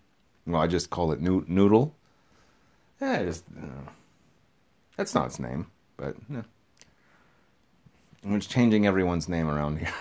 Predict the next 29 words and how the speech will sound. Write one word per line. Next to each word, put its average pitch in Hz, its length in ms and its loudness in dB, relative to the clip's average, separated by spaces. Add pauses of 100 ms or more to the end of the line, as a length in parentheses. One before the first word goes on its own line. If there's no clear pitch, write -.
<laughs> - 220 -16
There's 113 160 -4
a 110 40 0
lot 101 240 6
of 92 60 2
big 104 180 2
changes 80 380 -6
gonna - 240 -10
happen. - 420 -12
No. 65 200 -16 (1080)
That - 320 -4
tortoise, 113 480 8
though, 92 440 4 (180)
that 92 220 -2
tortoise, 104 520 4
it - 140 -6
was, 92 320 0
um, 82 420 2
Tortois. 90 680 0 (560)
<laughs> - 500 -2
Maybe 220 140 4
call 104 220 6
it 85 80 0
Tor-, 107 200 4 (260)
hey, 135 140 6
the, 107 420 0
the 110 160 2
youngest, 127 560 4
the, 101 280 6